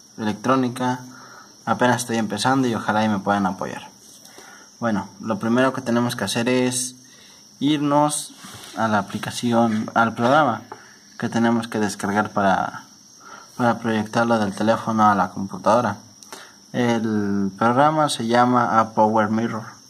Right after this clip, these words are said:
Lo que tenemos que hacer es copiar,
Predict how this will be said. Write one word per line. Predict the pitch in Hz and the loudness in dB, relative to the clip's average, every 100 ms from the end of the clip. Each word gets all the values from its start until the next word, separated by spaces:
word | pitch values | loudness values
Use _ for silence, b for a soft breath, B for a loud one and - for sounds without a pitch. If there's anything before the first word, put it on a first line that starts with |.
| - - - - - B B B B - - | -20 -20 -20 -20 -20 B B B B -18 -14
Lo | 123 | -14
que | 120 | -6
tenemos | 120 120 120 | -2 0 -2
que | 120 | -4
hacer | 110 - 120 | -8 -4 -2
es | 123 113 - - - - - - - B B B B - | -2 -2 -6 -12 -18 -20 -20 -20 -14 B B B B -14
copiar, | 123 - 127 135 131 | -14 -4 0 2 0